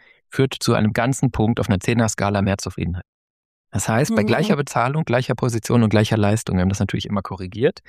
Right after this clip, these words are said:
Speaker 1: ceteris paribus mit anderen Worten, sind Mitarbeitende in Praxen, wo es ein System gibt, ein Punkt glücklicher mit der Vergütung als Mitarbeitende, wo es kein Vergütungssystem gibt.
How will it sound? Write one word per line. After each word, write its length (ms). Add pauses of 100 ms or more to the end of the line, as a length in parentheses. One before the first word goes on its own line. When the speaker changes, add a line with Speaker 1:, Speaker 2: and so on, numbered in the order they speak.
(240)
Speaker 1:
ceteris 340
paribus 480
mit 120
anderen 260
Worten, 400 (480)
sind 320
Mitarbeitende 760 (500)
in 160
Praxen, 540
wo 160
es 100
ein 260
System 480
gibt, 520 (640)
ein 260
Punkt 280
glücklicher 560
mit 140
der 80
Vergütung 420
als 120
Mitarbeitende, 600
wo 80
es 100
kein 300
Vergütungssystem 720
gibt. 220